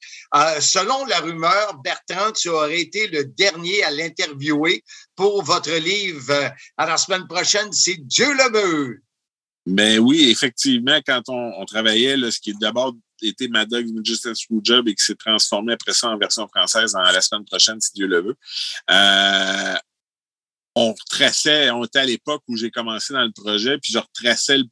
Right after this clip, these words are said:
Speaker 2: projet avec Pat faudrait parler à Linda Boucher, il faudrait parler à Guy Horry, il faudrait parler, puis Pat avait déjà une série d'entrevues. Euh, fait que là, on fait des recherches, puis à ce moment-là, Guy Horry était retourné au, au,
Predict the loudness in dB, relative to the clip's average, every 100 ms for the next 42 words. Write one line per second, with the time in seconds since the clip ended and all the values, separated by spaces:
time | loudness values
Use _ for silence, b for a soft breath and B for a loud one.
0 | -4 -4 0 -2 -2 -6 -4 -4 -4 B
1 | B B _ 0 2 4 4 4 4 0
2 | -4 -4 -4 -2 -4 -4 -4 -2 -2 -2
3 | -2 -2 0 0 0 -2 -4 -4 -4 -2
4 | -2 -4 -8 -10 -10 -10 -8 2 2 4
5 | 2 2 4 2 0 -4 -4 -2 -2 -2
6 | -4 -4 -6 -12 B B B B B _
7 | -4 -2 -2 -4 -6 -8 -10 -6 0 2
8 | 4 4 4 2 4 4 4 4 2 -2
9 | 0 2 2 0 -2 0 0 0 0 -2
10 | -2 -2 -4 -4 -6 -6 -8 -8 -6 -2
11 | -2 -2